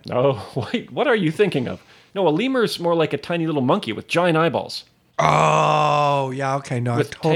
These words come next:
Speaker 1: tails,
Speaker 2: got the wrong
Speaker 1: and they're
Speaker 2: head.
Speaker 1: adorable,
Speaker 2: I was
Speaker 1: and
Speaker 2: thinking, isn't there a salamander-ish thing that also, oh, it doesn't matter.
Speaker 1: Oh, you're thinking of an axolotl.
Speaker 2: Oh, is that it?
Speaker 1: Yeah.
Speaker 2: Oh.
Speaker 1: I think so. I don't know what you're thinking of.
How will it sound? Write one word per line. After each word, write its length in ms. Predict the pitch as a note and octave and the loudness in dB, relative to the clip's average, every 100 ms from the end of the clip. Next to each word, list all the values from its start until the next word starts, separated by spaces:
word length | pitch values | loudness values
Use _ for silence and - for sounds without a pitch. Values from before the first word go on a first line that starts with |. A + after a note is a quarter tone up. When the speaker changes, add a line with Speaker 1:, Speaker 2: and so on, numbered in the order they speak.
| F3+ | 2
Speaker 1:
tails, 280 | F3+ F3+ F3 | 2 2 2
Speaker 2:
got 80 | |
the 60 | C3 | 0
wrong 100 | C3 | 0
Speaker 1:
and 80 | B2 | 0
they're 40 | A#2+ | -4
Speaker 2:
head. 80 | B2+ | -4
Speaker 1:
adorable, 800 | F#3 F#3 F3+ E3 E3+ E3 D#3+ C#3+ | 0 2 2 2 2 2 2 2
Speaker 2:
I 60 | C4 | 2
was 100 | C#4 | 2
Speaker 1:
and 60 | |
Speaker 2:
thinking, 320 | D#4 D4+ B3+ - - - - | 0 -2 -4 -8 -14 -20 -12
isn't 100 | A3+ | -4
there 240 | D4 B3 | 0 0
a 60 | F#3 | 0
salamander-ish 1120 | - - F3 F#3 F#3 F3+ F3 F3 E3+ E3 - | -4 -2 -2 0 -2 -2 -2 -2 -2 -4 -6
thing 400 | - D#3+ D#3+ D#3+ | -6 -4 -2 -4
that 220 | D3+ C#3+ - | -8 -10 -10
also, 220 | C#3+ - _ | -10 -12 _
oh, 60 | C3 | -12
it 80 | G#2 | -12
doesn't 160 | A2+ G#2+ | -16 -18
matter. 220 | G2+ G#2 _ _ _ _ _ _ F3+ | -18 -20 _ _ _ _ _ _ 0
Speaker 1:
Oh, 100 | F#3+ | 0
you're 160 | F#3 | 0
thinking 300 | G3+ G#3+ G3 | -2 -2 0
of 80 | D3+ | 0
an 80 | C3+ | 2
axolotl. 580 | D3 - B2+ C3 D#3 - _ _ _ _ _ - | 0 0 0 2 2 -2 _ _ _ _ _ -2
Speaker 2:
Oh, 120 | E3+ | -2
is 120 | C#3 | -2
that 180 | D#3+ F3+ | -2 -2
it? 200 | B2 - _ | -4 -8 _
Speaker 1:
Yeah. 260 | C3 A#2+ G2+ - _ | -6 -4 -6 -16 _
Speaker 2:
Oh. 160 | A#3+ - _ - | -8 -8 _ -14
Speaker 1:
I 80 | |
think 260 | G2+ - G#3 | -12 -8 -8
so. 180 | - - | -6 -6
I 80 | C3+ | -4
don't 160 | D3+ E3 | -2 2
know 60 | |
what 180 | C#3 D3 | 2 2
you're 80 | D#3+ | 0
thinking 300 | D#3 D#3 A#2 | -2 -2 -4
of. 180 | G#2+ | -6